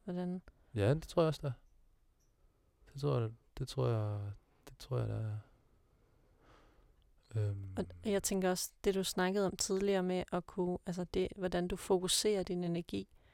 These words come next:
Speaker 1: I hvilken form, og hvad fokuserer du?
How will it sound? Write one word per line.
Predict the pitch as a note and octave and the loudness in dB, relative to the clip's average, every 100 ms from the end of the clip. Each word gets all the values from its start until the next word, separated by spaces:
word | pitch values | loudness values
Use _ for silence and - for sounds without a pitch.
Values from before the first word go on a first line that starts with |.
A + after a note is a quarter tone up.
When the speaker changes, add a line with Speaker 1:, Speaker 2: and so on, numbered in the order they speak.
| - - - - _ _ _ _ _ _ _ _ _ _ - - - - - - - - _ | -20 -20 -20 -20 _ _ _ _ _ _ _ _ _ _ -20 -20 -20 -20 -20 -20 -20 -20 _
Speaker 1:
I | - F3+ | -8 0
hvilken | F#3 F3+ F#3 F3+ | 0 2 0 0
form, | - - G3+ F#3 F3 F3 - | -4 -2 2 4 2 0 -2
og | F3+ F3 - - _ _ C#4+ D4 _ | -2 -2 -4 -14 _ _ -20 -20 _
hvad | F#3 F#3 | -2 0
fokuserer | - F#3+ F#3+ - - G#3 G3 | 0 -2 -2 -4 -4 -2 -2
du? | F#3+ F#3 | -4 -6